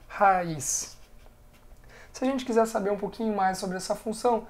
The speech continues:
nós sabemos que o nosso coeficiente angular é positivo, então é uma função crescente, e o nosso coeficiente angular, ele é positivo, então, portanto, ele corta acima do eixo dos x. Certo, gente? Uma revisão bem rápida aqui na parte básica das retas.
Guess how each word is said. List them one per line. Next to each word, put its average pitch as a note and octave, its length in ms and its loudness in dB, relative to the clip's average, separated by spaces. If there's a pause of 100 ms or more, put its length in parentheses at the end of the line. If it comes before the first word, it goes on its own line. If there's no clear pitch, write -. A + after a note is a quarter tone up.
(260)
nós G#3+ 160 2
sabemos F#3+ 420 2
que G#3 120 -4
o G3 40 0
nosso F3 360 0
coeficiente F#3+ 460 -2
angular F3+ 300 4
é G#3 80 6
positivo, G#3 680 -2
então F#3 220 -2
é F#3+ 60 -2
uma F#3 160 0
função A3 540 0 (400)
crescente, A3 840 -4
e C4+ 60 0
o B3 80 4
nosso G#3+ 340 6
coeficiente G3 560 0
angular, G#3 480 4 (300)
ele G#3+ 160 4
é G#3+ 40 8
positivo, G3+ 680 0
então, G3 300 -4
portanto, F#3+ 460 -4
ele F#3 120 0
corta F3 540 2 (340)
acima F3+ 560 -2
do E3+ 180 -4
eixo D#3 240 -8
dos D#3+ 200 -8
x. - 420 -14 (500)
Certo, B3 400 2
gente? F3 320 -4
Uma G#3 140 2
revisão A3+ 420 6
bem B3+ 140 4
rápida A3 400 6
aqui F#3+ 200 -4
na F#3+ 140 0
parte F3+ 320 0
básica F3+ 540 6
das G3+ 180 0
retas. F3+ 460 -4